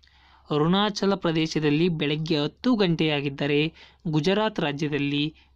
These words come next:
ಬೆಳಗ್ಗೆ ಹತ್ತು ಗಂಟೆಯೇ ಆಗಿರುತ್ತದೆ. ಏಕೆಂದರೆ ಟೈಮ್ ಝೋನ್ ಭಾರತದಲ್ಲಿ ಒಂದೇ. ಲಂಡನ್ನಿನ ಗ್ರೀನ್ವಿಚ್ ನಗರ ಹಾಗೂ ಕಲ್ಕತ್ತಾ ನಗರಗಳ ವೇಳೆಯ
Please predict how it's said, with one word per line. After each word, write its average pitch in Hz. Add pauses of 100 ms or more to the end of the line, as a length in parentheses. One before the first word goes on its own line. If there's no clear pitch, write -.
ಬೆಳಗ್ಗೆ 147
ಹತ್ತು 147
ಗಂಟೆಯೇ 180
ಆಗಿರುತ್ತದೆ. 147
ಏಕೆಂದರೆ 143 (260)
ಟೈಮ್ 208
ಝೋನ್ 185 (300)
ಭಾರತದಲ್ಲಿ 160
ಒಂದೇ. 151 (1600)
ಲಂಡನ್ನಿನ 254
ಗ್ರೀನ್ವಿಚ್ 240
ನಗರ 147 (380)
ಹಾಗೂ 170
ಕಲ್ಕತ್ತಾ 254
ನಗರಗಳ 185
ವೇಳೆಯ 220